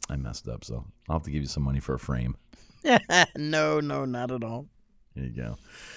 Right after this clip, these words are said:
Speaker 1: Well, listen, um, interesting topic for today.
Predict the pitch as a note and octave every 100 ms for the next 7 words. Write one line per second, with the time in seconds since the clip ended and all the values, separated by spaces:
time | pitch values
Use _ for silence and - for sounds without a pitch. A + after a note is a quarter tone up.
0 | - - - C#3 D#3+ - C3+ A#2 A#2 A2+
1 | A2 - - - _ _ C#3 D3 C#3+ C3+
2 | C3+ A#2 A#2+ A#2 - - F2+ - D2+ C2+